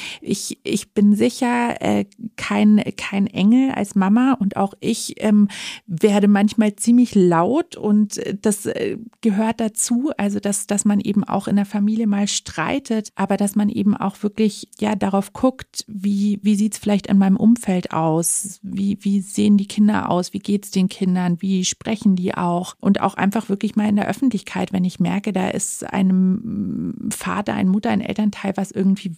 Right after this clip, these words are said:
wirklich unangenehm zu den Kindern wird, da auch einfach mal kurz zu sagen, kann ich Ihnen gerade helfen? Und nicht eben, ähm, aggressiv einschreiten, sondern wirklich auch Hilfe anzubieten.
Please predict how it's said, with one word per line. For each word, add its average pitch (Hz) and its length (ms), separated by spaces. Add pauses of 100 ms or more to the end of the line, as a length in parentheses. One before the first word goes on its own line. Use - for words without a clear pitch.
wirklich 214 460
unangenehm 202 760
zu - 140
den 170 140
Kindern 185 420
wird, 196 320
da 185 240
auch - 160
einfach 185 320
mal 185 160
kurz - 300
zu - 120
sagen, 190 580 (320)
kann 190 220
ich 196 240
Ihnen 190 180
gerade 190 280
helfen? 196 720
Und 175 420
nicht 214 300
eben, 196 380 (460)
ähm, 180 400
aggressiv 220 720
einschreiten, 180 720
sondern 180 320
wirklich 196 380
auch 185 200
Hilfe - 320
anzubieten. - 760